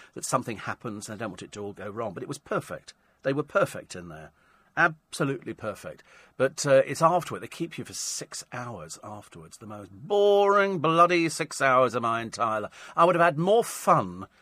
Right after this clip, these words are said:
soaring up sequoia trees in California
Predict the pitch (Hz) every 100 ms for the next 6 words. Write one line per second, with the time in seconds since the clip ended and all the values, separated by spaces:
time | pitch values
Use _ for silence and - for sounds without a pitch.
0 | _ _ _ _ - - - 190 175 170
1 | 147 160 _ - - - - - 175 165
2 | 110 - - 92 78 78 87 - - 120
3 | 120 - 151 147 - 143 135 104 78